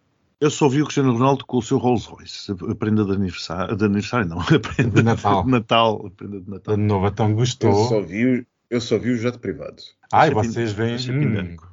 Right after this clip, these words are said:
Speaker 2: isso é pindérico. Acham que foi, é, é alugado ou é deles? É
Speaker 1: Mas
Speaker 2: deles.
Speaker 1: ele, ele, ele não fez uma confusão entre a Arábia Saudita e a África do Sul. Não houve ali uma, uma confusão qualquer?
Speaker 2: Ah, não, não estou a par. Conte lá o que é, que é que passou.
Speaker 1: Não sei, eu acho que li qualquer coisa em que ele confundiu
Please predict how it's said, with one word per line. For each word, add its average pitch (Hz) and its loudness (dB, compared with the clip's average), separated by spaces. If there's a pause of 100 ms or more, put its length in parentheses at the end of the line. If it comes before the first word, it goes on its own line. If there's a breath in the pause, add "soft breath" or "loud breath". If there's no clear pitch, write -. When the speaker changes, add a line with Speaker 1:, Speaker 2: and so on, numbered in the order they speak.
Speaker 2:
isso 120 -8
é 110 -4
pindérico. 104 -6
Acham 120 -4
que 113 -8
foi, 143 -6
é, 113 0
é 110 2
alugado 110 0
ou 110 2
é 101 -2
deles? 85 -12
É 92 -4
Speaker 1:
Mas 262 0
Speaker 2:
deles. 233 0
Speaker 1:
ele, 240 4
ele, 240 2 (100)
ele 233 4
não 220 4
fez 214 -2
uma 196 2
confusão 151 -2
entre 151 -2 (320)
a 120 -6
Arábia 123 -2
Saudita 117 -4
e 117 -2
a 113 2
África 110 -6
do 92 -6
Sul. - -12
Não 208 4
houve 240 4
ali 220 4
uma, 175 2
uma 139 -4
confusão 120 -6
qualquer? 101 -12 (320)
Speaker 2:
Ah, 107 2
não, 117 0
não 120 -4
estou - 0
a 143 4
par. 139 4
Conte 107 -4
lá 107 2
o 98 -4
que 95 -12
é, - -6
que - -10
é 110 -4
que 107 -16
passou. - -10
Speaker 1:
Não 302 -10
sei, 285 -2
eu 247 0
acho 220 -2
que 190 -10
li 196 0
qualquer 185 -4
coisa 165 0
em 156 -4
que 143 -10
ele 143 -2
confundiu 123 -2